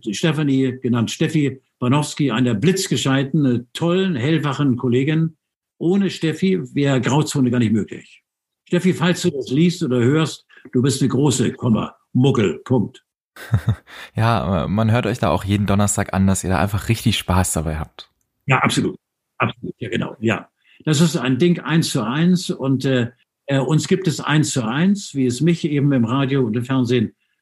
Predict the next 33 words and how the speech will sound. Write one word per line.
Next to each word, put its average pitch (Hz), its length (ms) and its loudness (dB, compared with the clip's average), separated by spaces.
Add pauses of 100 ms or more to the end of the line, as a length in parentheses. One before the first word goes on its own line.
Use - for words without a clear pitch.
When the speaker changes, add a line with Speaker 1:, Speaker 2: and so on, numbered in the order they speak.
(220)
Speaker 1:
eins 127 240 2
zu 120 120 -2
eins 131 320 0
gibt. 131 220 -2
Ich 113 140 -4
hab 139 140 -4
mich 135 300 -4 (280)
nie 156 240 2
verstellen 165 640 0
müssen. 180 380 -2 (240)
Ich 113 200 -2
hatte 139 480 0 (100)
in 127 140 0
den 120 140 4
achtziger 147 440 0
Jahren 135 440 2
mal 131 220 2
für 123 260 -2
zwei 131 240 -2
Jahre 123 300 2
eine 113 180 2
Show 143 260 -2
im 123 80 4
Z 123 180 -2
D 104 140 -4
F, - 280 -16 (360)
Show 147 260 -2
und 131 120 4
Co. 139 140 0
mit 107 160 0
Carlo. 139 440 -2 (600)
Und, 131 320 0
äh, 123 300 2